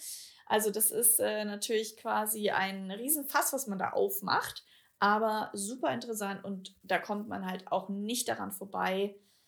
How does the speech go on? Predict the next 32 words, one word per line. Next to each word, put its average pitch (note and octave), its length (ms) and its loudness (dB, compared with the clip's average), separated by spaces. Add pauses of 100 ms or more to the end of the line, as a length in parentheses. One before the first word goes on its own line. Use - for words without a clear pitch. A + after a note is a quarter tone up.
(180)
wenn F#3 360 2
man F3+ 440 -4
da D3+ 200 4
irgendwelche F3+ 600 -4
krass - 380 0
tiefsitzende F#3 640 -4
Themen C4 360 -2
hat, A3 200 -4
sich G3+ 200 -2
auch F#3 120 -4
damit E3 360 -6
auseinanderzusetzen. - 1200 -12 (800)
Genau. E3+ 300 -4 (580)
Das A#3 200 6
war B3 100 6
Schritt, B3 480 4
äh, G3 120 2
sieben D#4 560 2 (560)
und, A3 520 4
äh, G3+ 720 0
da G#3+ 360 4
könnt A#3 260 0
ihr A#3+ 60 0
jetzt G#3 160 0
einfach A3 300 -2
mal G#3 540 2
hingehen F4+ 680 0
und A3+ 160 -2
euch A#3+ 200 4
einen A#3 100 -8
Plan A#3 320 2
überlegen, A3+ 680 -4